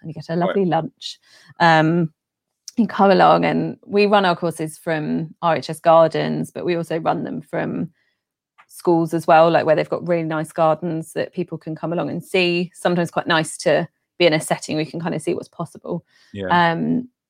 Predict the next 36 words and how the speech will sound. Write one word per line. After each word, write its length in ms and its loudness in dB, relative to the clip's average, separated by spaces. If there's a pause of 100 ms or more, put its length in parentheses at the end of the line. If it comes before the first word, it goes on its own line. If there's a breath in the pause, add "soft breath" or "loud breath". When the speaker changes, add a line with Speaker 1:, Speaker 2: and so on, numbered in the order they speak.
Speaker 1:
so 160 0
yeah, 180 6
we've 120 0
got 100 2
everything 280 0
from 220 -6
edible 320 4
gardening. 960 2
Um, 400 0
we 120 2
do 160 6
have 160 0
a 60 0
beginner 440 0
course 400 -2
as 100 -12
well, 220 6
which 180 -6
is 60 -10
actually, 640 -2 (920)
was 340 6
almost 380 0
ready 220 0
to 100 -6
go 240 2
before 300 -4
this 200 -6
all 100 -4
happened. 560 -6 (100)
Um, 460 -4 (120)
so 180 0
that 200 4
will 120 2
be 160 -4
starting 500 0
up 280 -8